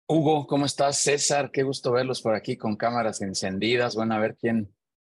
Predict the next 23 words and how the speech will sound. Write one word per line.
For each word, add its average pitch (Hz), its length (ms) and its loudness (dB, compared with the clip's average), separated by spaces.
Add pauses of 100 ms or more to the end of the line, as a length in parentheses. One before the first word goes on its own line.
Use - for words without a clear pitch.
(140)
quién 117 160 0
más 123 160 0
puedo 117 220 2
saludar. 101 480 2
Ya 110 120 0
no 110 140 0
veo 104 140 0
más. 101 240 -4
Bueno, 113 260 0
hay 113 80 2
mucha 113 300 0
gente 107 260 -6
por 90 220 -4
ahí. 101 260 2
Eduardo 104 580 0
Romero, 98 460 -4
qué - 80 -6
gusto 95 300 -6
saludarte. 92 580 -2
José, 104 600 -4 (500)
Fernando, 113 800 0
hasta 98 380 -2
Irapuato. 110 760 0